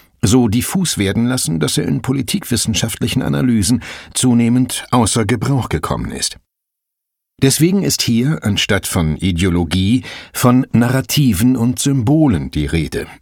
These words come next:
von Erzählmustern, in denen es um die Herkunft und Zukunft eines Sozialverbandes oder politischen Akteurs geht, und von ikonischen Verdichtungen bildlicher Vorstellungen, in denen komprimiert zum Ausdruck gebracht wird,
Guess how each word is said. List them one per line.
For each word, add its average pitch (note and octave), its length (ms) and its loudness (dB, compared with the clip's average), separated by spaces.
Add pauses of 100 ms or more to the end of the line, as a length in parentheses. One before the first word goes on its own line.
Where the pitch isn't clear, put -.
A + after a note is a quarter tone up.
(100)
von G2 360 0
Erzählmustern, G#2+ 1000 2
in A2 160 0
denen G#2+ 260 2
es A#2 140 -2
um A#2+ 120 0
die G2+ 120 0
Herkunft D3 560 -2
und A2 260 -4
Zukunft C#3 600 0
eines C2+ 260 -4
Sozialverbandes G2 960 0 (240)
oder F#2 320 0
politischen F#2+ 640 0
Akteurs - 480 -2
geht, G#2+ 240 -2 (340)
und B2+ 160 2
von C3+ 240 0
ikonischen G#2+ 640 0
Verdichtungen D#2+ 880 -2
bildlicher - 540 -2
Vorstellungen, F2+ 680 -2 (280)
in A2 140 2
denen A#2 300 4
komprimiert A#2+ 760 0
zum - 380 -6
Ausdruck E2 440 -2
gebracht F2 400 -2
wird, B2 160 -2